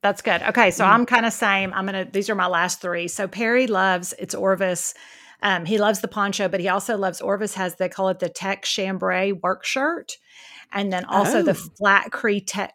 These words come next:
Speaker 1: Flat Creek Tech flannel. So
Speaker 2: Oh, I don't know about this one.
Speaker 1: No, it's a really good one 'cause it's a flannel, but it's not a heavy, Perry doesn't like a heavy, thick flannel. Like, he likes,
Speaker 2: Oh,
Speaker 1: a, and so this
Speaker 2: that's
Speaker 1: is a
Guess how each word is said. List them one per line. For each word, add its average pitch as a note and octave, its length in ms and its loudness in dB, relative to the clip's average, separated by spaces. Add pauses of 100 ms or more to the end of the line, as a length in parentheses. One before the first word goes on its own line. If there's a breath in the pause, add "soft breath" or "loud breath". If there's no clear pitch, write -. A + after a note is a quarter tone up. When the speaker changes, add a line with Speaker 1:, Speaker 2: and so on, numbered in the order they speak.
Speaker 1:
Flat - 440 6
Creek - 500 0
Tech G3 320 -4
flannel. D#3 600 -6
So F#3 480 0 (120)
Speaker 2:
Oh, F#3+ 220 4
I F#3+ 80 8
don't F#3+ 160 4
know F#3+ 100 2
about G3+ 220 4
this A3+ 260 0
one. A3+ 280 0 (440)
Speaker 1:
No, G#3+ 200 2
it's A3+ 160 -2
a C#4 60 6
really A#3 320 4
good A#3+ 200 4
one A3+ 180 2
'cause G#3 160 -4
it's G3+ 120 -4
a G3+ 60 -2
flannel, B3 480 0
but G#3 160 2
it's G#3 180 -2
not A#3 160 0
a A3+ 60 0
heavy, G#3 360 -2
Perry A#3+ 220 0
doesn't A#3+ 280 0
like G3+ 180 -2
a F#3 60 -4
heavy, F#3 260 -2
thick - 340 -4
flannel. D3 480 -8
Like, E3+ 220 -4
he G#3 100 -4
likes, F3 380 0 (180)
Speaker 2:
Oh, - 200 -10
Speaker 1:
a, G#3 180 0
and G#3 180 -2
so G3 120 0
this G#3+ 220 0
Speaker 2:
that's - 20 -
Speaker 1:
is B3 120 -2
a A3+ 120 -2